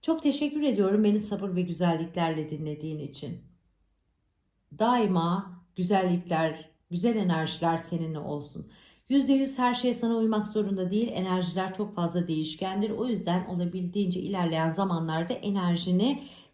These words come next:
sen bir şekilde uyarlamaya çalışarak yaşamaya devam et. Çok teşekkür ediyorum sevgili dostum. İnşallah yepyeni videolarla seninle tekrardan görüşmek dileğiyle diyelim. Nerede görüşeceğiz? Beraber tabii ki fal hanemde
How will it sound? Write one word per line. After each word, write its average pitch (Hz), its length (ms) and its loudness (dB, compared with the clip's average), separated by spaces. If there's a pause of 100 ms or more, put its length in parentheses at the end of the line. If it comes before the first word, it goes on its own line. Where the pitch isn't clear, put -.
sen 269 400 0
bir 220 120 2
şekilde 208 380 0
uyarlamaya 180 640 2
çalışarak 196 640 0
yaşamaya 180 680 0 (180)
devam 160 380 2
et. - 240 -12 (380)
Çok 320 220 2
teşekkür 247 420 4
ediyorum 175 560 4
sevgili 170 500 0
dostum. 220 760 0 (300)
İnşallah 208 480 4
yepyeni 202 340 4
videolarla 170 500 2
seninle 196 920 2
tekrardan 160 600 0
görüşmek 151 500 -6
dileğiyle 147 420 -2
diyelim. 175 360 0 (260)
Nerede 247 300 4
görüşeceğiz? 175 880 2
Beraber 160 680 2
tabii 165 320 -2
ki 247 400 -2
fal 214 260 4
hanemde 170 880 -2